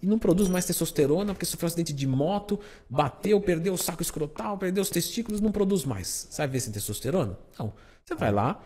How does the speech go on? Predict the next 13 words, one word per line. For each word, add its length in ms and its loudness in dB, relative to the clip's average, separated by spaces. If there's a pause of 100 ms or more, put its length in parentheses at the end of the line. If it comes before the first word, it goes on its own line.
(280)
e 80 -2
faz 220 6
uma 160 4
reposição 760 2
de 80 -2
testosterona 520 -2
exatamente 1000 0 (360)
no 100 2
tanto 340 2
que 100 -6
você 220 0
deveria 440 0
produzir. 560 0